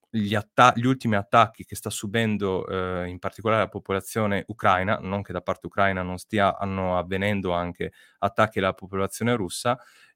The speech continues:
eh, però appunto, eh, come abbiamo visto anche nel caso che vi ho citato qualche giorno fa sul discorso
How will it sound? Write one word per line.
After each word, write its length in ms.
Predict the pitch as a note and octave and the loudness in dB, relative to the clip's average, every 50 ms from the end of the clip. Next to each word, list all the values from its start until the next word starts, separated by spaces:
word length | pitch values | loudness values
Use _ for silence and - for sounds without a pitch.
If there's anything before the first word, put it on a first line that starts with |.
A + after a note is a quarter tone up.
| _ - | _ 0
eh, 480 | A2 G#2 G2+ G2+ G2 F#2+ F#2+ F#2+ F2+ _ _ | 2 2 4 4 2 2 2 0 -2 _ _
però 340 | - B2 G#2 F#2+ F2 - _ - | 2 4 4 4 4 2 _ -6
appunto, 720 | G#2 G2+ - G#2 G2 F#2+ F2+ F2 - - F2+ F2+ E2+ - - | -8 -8 -6 -6 -4 -4 -4 -6 -8 -10 -12 -12 -12 -12 -10
eh, 220 | F2 F2 D#2+ F2+ - | -8 -6 -6 -6 -6
come 180 | - G#2 G#2 G#2 | -4 -2 0 0
abbiamo 260 | F#2+ F#2+ G2 F#2+ F#2+ | 0 0 0 0 0
visto 360 | F2+ G2+ G2 - - G2 G2 | 0 -2 -2 -2 -2 0 2
anche 320 | G2 F#2+ F#2+ F#2 - G2 | 2 2 2 -2 -4 -4
nel 240 | F2+ F2 F2+ F2 - _ _ | -4 -4 -4 -6 -8 _ _
caso 280 | - - G#2+ G2+ G2 F#2+ | -2 0 0 0 0 -4
che 120 | - G2+ | -4 -4
vi 80 | F#2 F#2+ | -2 -2
ho 60 | F#2+ | -2
citato 640 | - - - - - F#2+ F#2 - - F#2+ F2 E2+ | -4 -4 -4 0 2 2 2 2 0 -2 -4 -2
qualche 560 | - - F#2 F#2 F2+ - - - E2+ E2+ E2+ E2 | -2 0 0 0 0 0 -2 0 0 0 0 0
giorno 320 | F2 F#2+ G2 G2 G2 F#2+ | -2 -2 0 0 0 -2
fa 320 | F2 - - G2+ F#2+ F2+ E2 | -2 2 6 6 6 6 6
sul 600 | - - - - F#2+ F#2 F#2 F#2 F2+ F#2 F2+ F2 | 2 -2 -6 -4 -2 -2 0 0 2 2 0 0
discorso 760 | F2 F2+ - - - G#2+ G#2 G2 - - - G2+ F#2+ F#2 | -2 -6 -6 -2 0 0 0 0 -2 -2 0 0 0 0